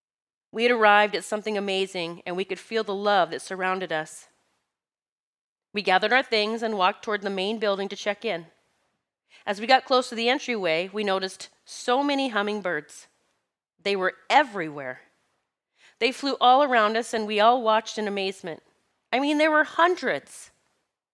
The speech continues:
It was as if they were welcome, they were the welcoming committee coming to say hello. We giggled like little children as they buzzed around our heads.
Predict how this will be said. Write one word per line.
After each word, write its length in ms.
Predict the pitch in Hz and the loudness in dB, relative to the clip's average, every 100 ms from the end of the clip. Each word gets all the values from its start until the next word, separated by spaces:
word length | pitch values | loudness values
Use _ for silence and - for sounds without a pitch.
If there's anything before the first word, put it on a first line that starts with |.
| _ | _
It 80 | - | -4
was 120 | 254 | -2
as 140 | 247 247 | 0 -2
if 140 | 302 | -2
they 120 | 311 | -2
were 160 | 294 262 | 0 2
welcome, 500 | 247 254 269 294 247 | 6 6 4 -4 -4
they 280 | - 254 240 - | -2 -2 -2 -6
were 140 | 254 | -2
the 80 | 240 | 0
welcoming 420 | 233 269 - 220 | 4 4 2 -4
committee 480 | 190 202 180 185 202 _ _ _ - | -4 -4 -4 -4 -6 _ _ _ -2
coming 260 | 277 277 | 0 2
to 80 | 277 | 0
say 220 | - 226 | 0 0
hello. 440 | 247 202 202 156 185 _ _ _ _ _ _ _ _ _ - | 2 4 2 0 -4 _ _ _ _ _ _ _ _ _ -14
We 140 | - 240 | -6 0
giggled 280 | 254 254 262 | 2 2 4
like 220 | 269 226 | 2 4
little 220 | 247 277 | 2 2
children 560 | - 262 208 202 202 214 | -2 0 0 0 -2 -2
as 160 | 196 | -4
they 100 | 196 | -2
buzzed 380 | 196 190 202 202 | 0 2 2 0
around 280 | 202 175 175 | -2 0 0
our 120 | 165 | -2
heads. 460 | 175 147 151 - | -2 -6 -6 -14